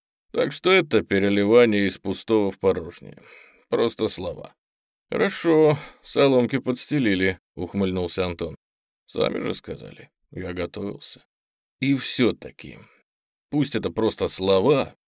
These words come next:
но я хотел бы в них разобраться. Вы сказали, что русский — это тот, кто говорит по-русски и у кого нет другой национальности.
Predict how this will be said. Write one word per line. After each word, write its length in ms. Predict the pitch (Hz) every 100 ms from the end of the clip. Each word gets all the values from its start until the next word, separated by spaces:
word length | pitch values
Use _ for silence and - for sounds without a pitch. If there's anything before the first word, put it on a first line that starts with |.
| _ _
но 320 | 117 151 139 -
я 180 | 131 156
хотел 320 | 117 123 123
бы 120 | 107
в 40 |
них 180 | 95 92
разобраться. 560 | 90 82 76 - - - _ _ _ _
Вы 180 | 110 170
сказали, 460 | 147 120 98 95 90
что 240 | - 131
русский — 560 | 104 87 - 104 101 -
это 320 | 104 104 104
тот, 240 | - 165 156
кто 200 | 139 117
говорит 420 | 107 117 151 147
по-русски 500 | 107 92 87 - 110
и 280 | 107 - 110
у 140 | 104
кого 320 | 101 95 135
нет 280 | 143 123 127
другой 360 | 107 95 95 98
национальности. 920 | 107 127 117 87 - 76 - -